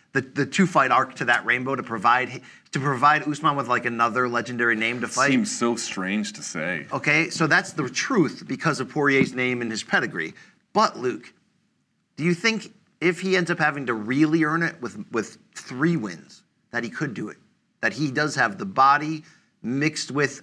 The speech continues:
Speaker 1: all the other factors in his game. Because I fear he's, because he's not, wrestling isn't his strongest, most natural fallback pursuit. I feel like this is a wrestle heavy division. They will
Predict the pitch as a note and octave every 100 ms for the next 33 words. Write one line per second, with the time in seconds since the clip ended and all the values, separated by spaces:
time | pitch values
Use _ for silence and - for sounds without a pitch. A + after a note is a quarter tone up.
0 | - B2+ D3 D3 C#3+ C3 B2 C3 B2+ A#2+
1 | A2+ A2+ G#2 A2+ A2+ F#2+ - - C3 D3+
2 | C#3 B2+ - F#3 F3 E3 C#3+ - - C3
3 | C3+ D#3 C#3 B2+ C3+ B2+ - - _ -
4 | - _ B2 C#3 C#3+ E3 C#3+ C3+ B2 A#2+
5 | - - C3 B2+ A#2+ A2+ - - - A2
6 | A2 - - - _ _ - A#2+ C3 -
7 | C3 A2+ G#2+ C3+ C3 A2 G#2 G#2 - -
8 | G2 - A2 F#2+ - - C3+ C3 A#2 G#2+
9 | E3+ G#2 G#2+ A#2 A2 G#2+ F2 E2+ C3 C#3+
10 | E2+ - - - G3 -